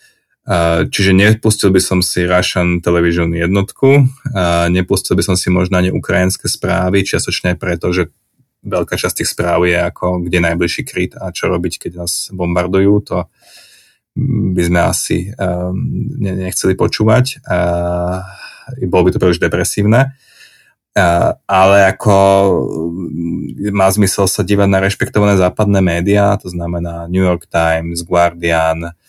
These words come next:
ehm, nejaké nemecké médiá a podobne, spraviť si z tohto nejaký mix. Ehm, a, a pozrite sa na slovenské médiá, no tak pozrite sa napríklad na to, že kto bol ochotný vyslať, e, svojich spravodajcov na Ukrajinu.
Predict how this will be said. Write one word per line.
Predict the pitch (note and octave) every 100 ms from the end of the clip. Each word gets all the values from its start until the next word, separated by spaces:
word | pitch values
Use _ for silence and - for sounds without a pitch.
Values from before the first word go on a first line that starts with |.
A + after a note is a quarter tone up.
| _ _ -
ehm, | F#2 F2 F2 F#2
nejaké | F2+ F2 F2+
nemecké | F#2+ F#2 - -
médiá | F2+ F2 F2 F2
a | E2
podobne, | - G2+ G2+ G2+
spraviť | - F#2 F2+ F2+
si | -
z | F2+
tohto | - F#2 F#2
nejaký | F2+ F2+ - G#2
mix. | C3+ D3 - - _ _ _ _ _ -
Ehm, | G2 F2+ F2+ F#2 F#2 - _ - - -
a, | G2 G2 F#2+ F#2+ G2
a | - G#2+
pozrite | B2 B2+ C#3
sa | C3+ D3
na |
slovenské | D3+ G3+ B2 - F#2+
médiá, | F2+ F2+
no | F#2
tak | F#2+ -
pozrite | G#2 G#2+
sa | -
napríklad | G#2 - G2
na | G2+
to, | G#2+
že | G2
kto | - G2+
bol | G2+ -
ochotný | G2 G#2+ - F#2+
vyslať, | F#2+ F2+ - G2+ A2+
e, | - - G2+ F#2+ G2
svojich | - G2 F#2+ G2 G2+
spravodajcov | - G#2+ B2 F#2 F#2 - F#2+ F#2
na | G2 F#2
Ukrajinu. | F2+ - - - G#2+